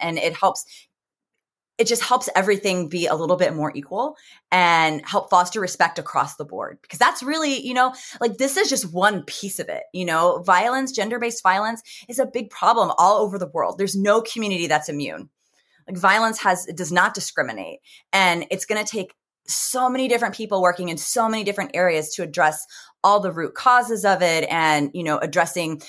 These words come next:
the criminal justice aspect of it and the survivor support aspect of it. And what I'm doing is I'm serving one, like, I'm, I'm one piece of the puzzle, right?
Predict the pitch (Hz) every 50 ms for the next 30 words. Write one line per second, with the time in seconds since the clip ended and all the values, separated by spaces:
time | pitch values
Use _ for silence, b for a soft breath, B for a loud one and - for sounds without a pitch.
0 | B B _ 170 165 - - 170 165 165 165 - 220 240 233 - 220 190 - -
1 | 165 175 175 - - 185 180 180 - 165 156 160 160 156 156 156 147 - 165 156
2 | 185 233 262 254 226 - 233 208 196 - 208 190 - - 170 175 - - 165 160
3 | - 165 151 156 147 - B B B B B B B - 185 180 170 165 175 185
4 | 202 240 277 285 254 233 247 226 220 214 208 185 175 175 175 165 160 - - 180
5 | 160 170 160 156 151 147 147 170 170 170 165 - - - - - 160 170 151 -
6 | _ _ - 196 214 220 196 160 160 185 196 196 190 190 - - 202 180 - 180
7 | 156 143 - 156 143 - - - - - 87 - - _ 160 160 165